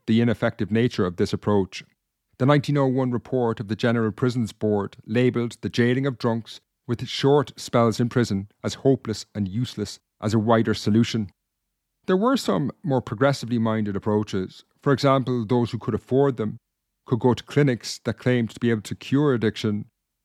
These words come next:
While their approaches were dubious by modern understandings, this was, in any case, far beyond the resources of someone like Sarah Garvey. There was a state-run reformatory established in Ennis, County Clare, in an old prison.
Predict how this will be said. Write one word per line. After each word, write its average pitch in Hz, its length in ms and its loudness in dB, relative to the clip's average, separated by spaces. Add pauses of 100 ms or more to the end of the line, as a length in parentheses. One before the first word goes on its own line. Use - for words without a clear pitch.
(100)
While 170 160 4
their 151 140 4
approaches 139 580 0
were 131 120 0
dubious 117 500 0
by 117 140 0
modern 113 360 2
understandings, 104 840 0 (100)
this 135 160 0
was, 120 400 4
in 113 80 -2
any 117 160 2
case, 104 360 -2
far 120 360 4
beyond 110 540 0
the 104 80 -6
resources 104 540 0
of 98 100 -6
someone 107 280 0
like 95 120 -4
Sarah 101 320 -2
Garvey. 117 440 0 (840)
There 160 100 0
was 175 360 4
a 120 80 0
state-run 127 720 0
reformatory 107 640 -2 (120)
established 117 600 0
in 117 140 2
Ennis, 120 320 0
County 113 320 -4
Clare, 120 480 -2
in 110 120 -2
an 113 80 2
old 110 240 -2
prison. 123 420 -2